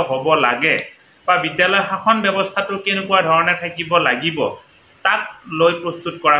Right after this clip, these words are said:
হৈছে স্কুল ৰুল বুক। স্কুল ৰুল বুকত ছাব্বিছটা পইণ্ট অন্তৰ্ভুক্ত কৰা হৈছে। এই ছাব্বিছটা পইণ্টে আপোনালোকৰ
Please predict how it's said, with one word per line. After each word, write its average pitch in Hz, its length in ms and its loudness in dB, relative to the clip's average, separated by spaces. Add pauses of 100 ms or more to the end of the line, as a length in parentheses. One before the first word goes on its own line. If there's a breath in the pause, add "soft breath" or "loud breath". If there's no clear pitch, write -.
হৈছে 127 260 -6 (240)
স্কুল - 360 -6 (180)
ৰুল 156 200 0 (180)
বুক। 127 160 0 (1120)
স্কুল 285 320 2 (160)
ৰুল 220 240 6
বুকত 156 380 2 (720)
ছাব্বিছটা 214 720 0 (180)
পইণ্ট 208 240 2 (100)
অন্তৰ্ভুক্ত 160 440 -2 (140)
কৰা 117 220 4
হৈছে। 101 240 -10 (1900)
এই 220 140 4 (220)
ছাব্বিছটা 208 580 0 (120)
পইণ্টে 170 360 0 (600)
আপোনালোকৰ 185 580 4